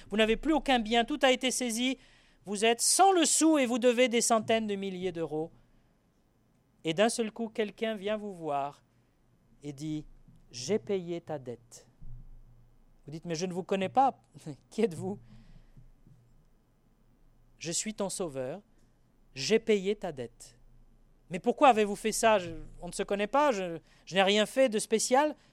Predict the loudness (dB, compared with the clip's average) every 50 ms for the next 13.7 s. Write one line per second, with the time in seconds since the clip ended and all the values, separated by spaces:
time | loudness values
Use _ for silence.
0 | _ -8 -8 -8 -8 -6 -8 -6 -6 -8 -8 -6 -6 -6 -6 -6 -12 -16 -18 -20
1 | _ _ -10 -4 -4 -2 0 0 2 6 6 8 8 8 6 6 4 4 4 4
2 | 4 2 -2 -2 -2 -2 -2 -2 -2 -2 -2 -2 0 0 0 0 0 -4 -4 -4
3 | -4 -4 -4 -6 -10 -10 -10 -8 -8 -8 -8 -8 -10 -10 -12 -14 _ -14 -14 -14
4 | -14 -16 -20 -20 _ _ _ _ _ _ _ -20 _ _ _ _ -16 -10 -6 -6
5 | -6 -6 _ -4 -4 -4 -2 -2 -4 -4 -4 -4 -8 -10 -10 -12 _ _ -20 -20
6 | -20 -20 _ -12 -10 -10 -10 _ -6 -6 -6 -4 -4 -6 -6 -6 -10 -12 -12 -16
7 | -18 -18 -18 -20 -20 _ _ _ _ _ _ _ _ _ _ _ _ _ _ _
8 | _ _ _ _ _ _ _ _ _ _ _ _ _ _ _ _ _ _ _ _
9 | -10 -8 -6 -6 -6 -4 -4 -4 -2 -2 -2 -2 -4 -6 -8 -8 -10 -10 -8 -10
10 | -10 -8 -8 -8 -8 -10 -14 -20 -20 -20 -20 -20 -20 -20 -20 -20 -20 -20 -20 -20
11 | -20 -14 -12 -12 -10 -10 -12 -10 -12 -14 -12 -8 -8 -8 -6 -6 -8 -6 -6 -8
12 | -8 -8 -12 -16 -16 -14 -14 -12 -12 -12 -14 -16 -20 _ _ -14 -8 -4 -4 -4
13 | -4 -4 -6 -6 -4 -4 -6 -4 -4 -4 -6 -6 -6